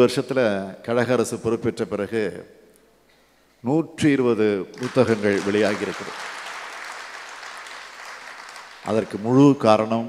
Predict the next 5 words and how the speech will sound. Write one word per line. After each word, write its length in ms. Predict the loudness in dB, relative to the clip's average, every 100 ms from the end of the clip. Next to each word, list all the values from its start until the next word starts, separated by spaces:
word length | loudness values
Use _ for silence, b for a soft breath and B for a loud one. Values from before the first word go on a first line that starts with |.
| -6
நம்முடைய 300 | -4 0 2
லியோனினுடைய 840 | 4 6 6 6 2 2 2 0 -2
சீரிய 460 | 0 2 4 2 0
முயற்சி 380 | -2 -2 -2 -2
தான். 240 | -2 -6